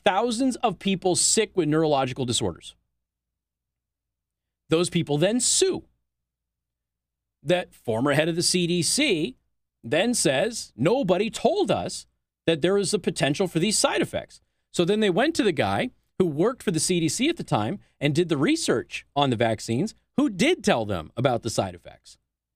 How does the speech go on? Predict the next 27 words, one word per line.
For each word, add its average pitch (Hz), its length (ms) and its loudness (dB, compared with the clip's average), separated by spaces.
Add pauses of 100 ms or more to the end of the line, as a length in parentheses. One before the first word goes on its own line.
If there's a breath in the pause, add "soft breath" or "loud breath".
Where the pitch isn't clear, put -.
(220)
And 160 160 2
he 208 60 2
had 226 140 2
all 214 200 2
of 254 60 -2
the 269 100 -2
paperwork 151 480 0
to 190 100 -2
back 120 300 0
it 202 80 2
up. 330 240 -2 (1600)
So 208 340 0
just 254 280 0
so 381 120 0
you're 262 240 0
aware, 226 320 0
in 147 280 2
nineteen 269 600 0
seventy-six, 202 1080 0 (1000)
the 151 140 2
media 247 640 2
inflated 196 1120 0 (720)
a 175 60 0
pandemic 170 720 0
that 139 100 2
never 139 240 2
happened. 110 460 -4